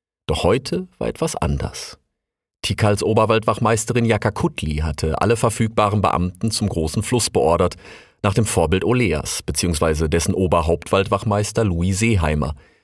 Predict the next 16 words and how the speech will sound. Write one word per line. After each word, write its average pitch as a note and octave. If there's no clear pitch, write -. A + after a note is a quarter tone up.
der F2
als E2+
erster D2+
Alarm D2
geschlagen A2
und B2
den C3+
Flusssondergroßeinsatz G2+
in B2+
seinem B2
Revier B2
angeordnet -
hatte. -
Wonach D#2
sie D2
suchten, A#2